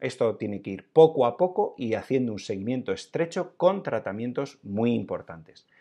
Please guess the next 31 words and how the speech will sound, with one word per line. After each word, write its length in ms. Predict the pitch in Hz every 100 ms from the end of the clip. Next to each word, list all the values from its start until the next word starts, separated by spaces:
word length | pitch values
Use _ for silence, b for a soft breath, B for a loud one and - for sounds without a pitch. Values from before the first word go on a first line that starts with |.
| b b b _
Parte 320 | - 240 208
de 60 | 196
esos 220 | 196 175
tratamientos 460 | 160 156 180 185 -
te 80 |
van 160 | 123 131
a 40 |
hacer 180 | 135 143
efectos 340 | 139 139 - 127
secundarios 580 | 135 110 117 135 113
importantes, 800 | 120 107 101 113 113 92 76 - _
lo 160 | - 113
sabemos, 520 | - 113 120 92 - b b b b
pero 420 | - 143 107 90 - _ _ _ _ _ _ -
van 280 | 110 135 180
a 40 |
aumentar 540 | 180 156 139 160 190 -
mucho 640 | 131 127 139 220 240 175
tu 180 | - 135
supervivencia 720 | - 117 117 120 147 180 175 -
o, 200 | 147 127 123 -
o 280 | 147 143
van 220 | 123 143 156
a 60 |
re-, 140 | 139 131
a 140 | 120
ser 300 | - 160 156 -
curativos. 760 | 170 139 120 104 139 110 85
Por 200 | - 113
lo 120 | 104 101
tanto, 380 | 131 120 82